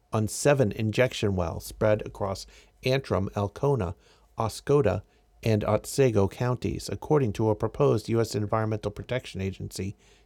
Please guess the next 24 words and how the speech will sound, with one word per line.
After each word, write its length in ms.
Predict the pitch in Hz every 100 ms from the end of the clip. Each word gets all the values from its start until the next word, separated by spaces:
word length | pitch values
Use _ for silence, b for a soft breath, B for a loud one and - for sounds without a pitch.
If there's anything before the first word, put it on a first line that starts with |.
| b
consent 480 | - 120 147 135 110
order. 320 | 90 85 - _ _ _ _ _ _ _ _ _ _ b b b b b b
From 280 | - 127 120
May 260 | 117 135 127
twenty 320 | - 127 127
fourteen 640 | - 120 - - 143 139
to 120 | - 135
August 440 | 120 131 131 -
twenty 300 | - 123 123
sixteen, 800 | 110 147 143 - 113 92 87 - _ _ - b b -
Paxton 480 | 127 - - 196
failed 340 | - 139 135 143
to 80 | 135
record 520 | 135 135 113 107 107
and 140 | 117 120
report 480 | 113 101 98 -
weekly 420 | 95 120 - 160 123
injection 580 | 123 113 110 - 107
pressure, 460 | 92 87 87 - - b b b b
failed 460 | - 127 135 107 -
to 100 | -
monitor 400 | 104 113 123 110
weekly 480 | 101 120 - 107 - -
annuals, 760 | 113 123 117 98 101 - -